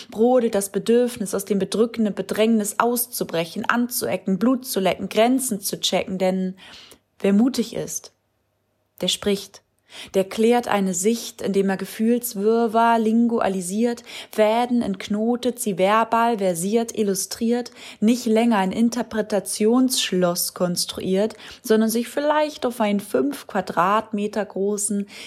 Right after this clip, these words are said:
interpretatorischen Spielraum konzentriert, in dem eine Meinung, eine Empfindung auf dem sprachlich pointierten Silbertablett serviert. Und die Buchstabensuppe hier drin, die köchelt und kichert.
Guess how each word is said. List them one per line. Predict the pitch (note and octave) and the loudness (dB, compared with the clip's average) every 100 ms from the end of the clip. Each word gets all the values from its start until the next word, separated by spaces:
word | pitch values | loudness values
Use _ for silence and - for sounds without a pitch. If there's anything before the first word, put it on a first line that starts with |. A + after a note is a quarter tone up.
| - | 0
interpretatorischen | G#3+ A3+ A#3 F#3+ - - G3+ G3 E3 - G3+ G#3 F#3+ - F3 D#3+ D3+ | 4 4 2 -2 -2 -2 -2 -2 -6 -2 0 0 0 -2 -2 -6 -6
Spielraum | - - - G#3+ A3+ G3+ F3 D3 C#3+ C#3 D3 - _ | -4 -4 -2 2 4 4 0 -8 -10 -12 -14 -20 _
konzentriert, | - D#3+ D3 C#3+ B2+ - C#3+ D3 - - - | -4 -2 -2 -6 -8 -8 -10 -12 -16 -20 -18
in | - F3+ | -2 4
dem | F3+ F#3 | 4 4
eine | E3+ D#3+ | -2 -4
Meinung, | D#3+ E3 G3 G#3+ G#3+ G#3+ | -2 0 2 0 0 -2
eine | - E3+ | -2 -4
Empfindung | D#3 - - G3+ G#3 G#3 G3+ | -4 -4 0 2 2 -2 -2
auf | - | -4
dem | - - | -6 -6
sprachlich | - - D#3+ F3+ F#3+ F#3 | -4 2 2 2 -4 -8
pointierten | - E3+ - E3+ - E3+ | -8 -8 -4 -6 -4 -4
Silbertablett | E3 D3+ C3+ - - D3+ C#3 - | -2 -2 -4 -8 -12 -6 -8 -6
serviert. | - - - - - _ _ _ - - - | -12 -12 -16 -18 -20 _ _ _ -20 -10 -4
Und | E3 | -2
die | |
Buchstabensuppe | D3+ G3 F#3+ - G3 G3+ G3+ G#3 G#3+ | 0 0 0 2 2 2 0 0 0
hier | F#3 E3 | -4 -4
drin, | E3 F#3 G3 | 0 2 2
die | D3+ D3 - - - | 0 -6 -8 -16 -12
köchelt | - G#3 F#3 F3+ D#3+ | -4 -2 0 -2 -2
und | D3+ D3 | -4 -6
kichert. | - A3+ - D#3 C#3+ | 0 0 0 -8 -10